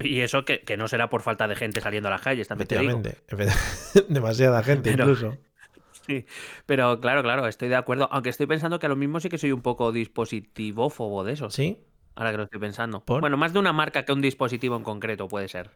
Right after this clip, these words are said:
Speaker 2: Pero
Speaker 1: No lo voy a decir, no lo voy a decir porque no quiero aprovecharme, ¿sabes? Del púlpito del que hablo y la,
Speaker 2: Claro.
Speaker 1: ¿sabes? Eh, la posición de, de, de,
Speaker 2: Claro,
Speaker 1: de
Speaker 2: claro.
Speaker 1: poder de
Speaker 2: Que
Speaker 1: la
Speaker 2: ma-,
Speaker 1: que dispongo, pero, pero
Speaker 2: mañana,
Speaker 1: podría.
Speaker 2: que bajan las acciones mañana mismo si hablas mal de la marca.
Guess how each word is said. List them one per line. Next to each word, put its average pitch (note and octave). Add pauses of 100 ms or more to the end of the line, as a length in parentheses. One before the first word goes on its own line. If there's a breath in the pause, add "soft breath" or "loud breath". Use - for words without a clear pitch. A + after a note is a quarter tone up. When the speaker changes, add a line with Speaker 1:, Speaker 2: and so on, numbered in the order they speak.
(120)
Speaker 2:
Pero A2+
Speaker 1:
No C3+
lo C#3+
voy C#3+
a C3
decir, B2
no A#2+
lo A#2
voy B2
a B2
decir A#2+
porque A2+
no A2
quiero A#2
aprovecharme, A2 (320 soft breath)
¿sabes? A#2
Del G#2+
púlpito A#2
del A2
que A2
hablo A2
y G#2+
la, G2
Speaker 2:
Claro. A2
Speaker 1:
¿sabes? -
Eh, G2
la G#2
posición A2+
de, A2
de, G2+
de, F#2+ (180 soft breath)
Speaker 2:
Claro, A2
Speaker 1:
de G#2+
Speaker 2:
claro. A2
Speaker 1:
poder G#2+
de - (100)
Speaker 2:
Que G#2
Speaker 1:
la G2+
Speaker 2:
ma-, G2+
Speaker 1:
que G#2
dispongo, A2+
pero, F2+
pero G#2
Speaker 2:
mañana, G#2
Speaker 1:
podría. A2 (220)
Speaker 2:
que -
bajan G2+
las A#2
acciones A2+
mañana G2+
mismo B2
si A#2
hablas G2+
mal A#2+
de G2+
la F#2+
marca. A#2